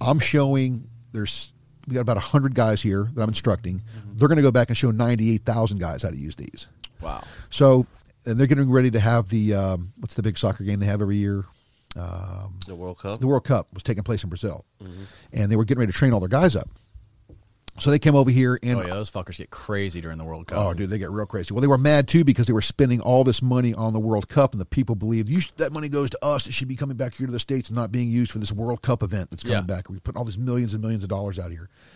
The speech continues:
Speaker 1: So they were mad.
Speaker 2: Hmm.
Speaker 1: And what they do is they set up three rings of security to make sure they keep the tourists that are there to see the games safe. And, um, so they go through this whole process, get it set up.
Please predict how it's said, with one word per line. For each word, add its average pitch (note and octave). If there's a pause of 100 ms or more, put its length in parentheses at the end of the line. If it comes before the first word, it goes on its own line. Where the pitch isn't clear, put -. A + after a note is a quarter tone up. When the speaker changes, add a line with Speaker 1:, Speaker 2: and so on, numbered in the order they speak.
(160)
Speaker 1:
So -
they D3
were D3
mad. A2+ (160)
Speaker 2:
Hmm. B2+ (640)
Speaker 1:
And D3
what D3
they C#3+
do E3+
is D#3+
they C#3
set C3+
up -
three D3
rings C#3+
of D3+
security F#2+ (280)
to -
make G#2+
sure B2+
they A2
keep C#3
the G2+
tourists C3+
that A#2+
are A2
there A2+
to G#2
see -
the G#2
games G#2
safe. - (880)
And, G#2
um, G#2
so -
they A#2+
go C3
through C3+
this C3
whole C#3
process, A2
get B2+
it C3
set B2+
up. A2+